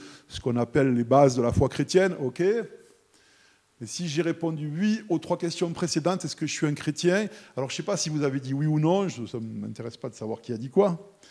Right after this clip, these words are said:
Mais si vous avez dit oui,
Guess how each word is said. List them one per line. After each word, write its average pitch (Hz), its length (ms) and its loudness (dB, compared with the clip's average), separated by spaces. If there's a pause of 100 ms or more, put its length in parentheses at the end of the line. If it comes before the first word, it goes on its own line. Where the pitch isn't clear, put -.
(560)
Mais 127 760 -2
si - 260 -10
vous 165 180 -4
avez 156 220 0
dit 151 180 -8
oui, 208 480 0